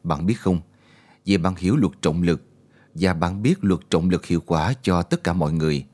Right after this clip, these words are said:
Vậy thì vương quốc của Đức Chúa Trời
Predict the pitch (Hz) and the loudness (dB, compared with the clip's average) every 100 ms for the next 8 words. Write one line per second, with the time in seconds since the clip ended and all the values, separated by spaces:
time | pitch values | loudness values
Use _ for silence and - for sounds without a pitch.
0 | _ _ _ _ _ - 98 98 98 95 | _ _ _ _ _ -2 0 2 2 2
1 | 92 120 113 175 175 95 123 - 139 - | 2 0 0 -2 0 0 0 0 0 2
2 | 76 71 | 2 0